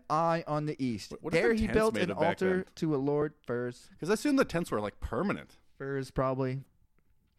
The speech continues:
Speaker 2: Furs and, like, sticks?
Speaker 1: Yeah, or maybe, like, wool.
Speaker 2: That makes sense.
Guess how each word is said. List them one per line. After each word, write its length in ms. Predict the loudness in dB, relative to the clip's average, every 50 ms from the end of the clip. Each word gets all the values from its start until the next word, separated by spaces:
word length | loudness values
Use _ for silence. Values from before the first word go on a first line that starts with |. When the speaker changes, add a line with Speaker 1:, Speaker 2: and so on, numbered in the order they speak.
| _ _ _ _ -20 _ _ _ _
Speaker 2:
Furs 340 | -8 -4 -2 0 0 0 -2
and, 80 | -2
like, 160 | -4 -4 -4 -8
sticks? 500 | -14 -10 -8 -8 -8 -8 -10 -16 -18 -20 _ _ _ _ _ _ _ _ _ _ -10 -4
Speaker 1:
Yeah, 280 | 0 0 2 2 0 0
or 120 | 0 -2
maybe, 320 | -2 -2 -4 -2 -2 -2 -2
like, 140 | -2 -2 -4
wool. 440 | -4 -2 -2 0 0 -2 -2 -4 -6 -10 -12 _
Speaker 2:
That 160 | -4 -2 -2
makes 160 | -2 -4 -6
sense. 400 | -6 -8 -8 -8 -12 -14 -14 -16